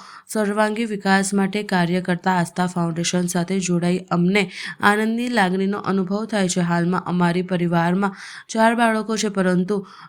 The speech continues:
રેણુકાબેન પંચાલ અને ફાલ્ગુનીબેન રાઠવાના માર્ગદર્શનમાં ચાલતી પરિવર્તન સ્કૂલ for સ્પેશિયલ એબલ શાળાના દસ મનોદિવ્યાંગ બાળકોની જવાબદારી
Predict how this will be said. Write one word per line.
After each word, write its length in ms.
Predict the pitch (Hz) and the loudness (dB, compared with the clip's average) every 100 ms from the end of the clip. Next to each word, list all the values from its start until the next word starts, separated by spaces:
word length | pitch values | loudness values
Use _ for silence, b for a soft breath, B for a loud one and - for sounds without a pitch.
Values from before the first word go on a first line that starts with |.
| 208 | -4
રેણુકાબેન 760 | 214 220 220 240 233 226 214 | 0 0 2 2 2 0 0
પંચાલ 500 | 208 196 175 190 190 | -2 -4 -2 0 2
અને 300 | 185 202 202 B B - | 4 2 0 B B -2
ફાલ્ગુનીબેન 800 | 214 220 226 233 226 214 214 220 | 0 2 0 0 0 0 0 -2
રાઠવાના 540 | 196 175 175 190 196 | 0 0 0 2 4
માર્ગદર્શનમાં 840 | 196 180 160 180 175 180 180 190 190 B B B | 4 2 0 0 0 0 2 0 -4 B B B
ચાલતી 380 | 220 214 202 226 | 0 0 0 -2
પરિવર્તન 760 | 214 196 185 196 180 208 220 | -2 -2 0 -2 -2 -2 -2
સ્કૂલ 480 | 214 - - 196 190 B B - | -4 -6 0 0 0 B B -6
for 100 | 220 | -2
સ્પેશિયલ 480 | 214 214 196 - 208 | -2 0 0 2 2
એબલ 260 | 202 202 208 | 2 2 0
શાળાના 520 | 202 196 180 185 196 | 0 2 2 4 2
દસ 260 | 185 180 175 180 - | 0 0 -2 -6 -4
મનોદિવ્યાંગ 800 | 180 170 196 196 185 185 185 190 | -2 0 2 0 0 0 0 0
બાળકોની 580 | 185 170 175 175 185 | 2 4 2 2 0
જવાબદારી 640 | 196 185 175 170 180 202 | 2 2 2 2 2 0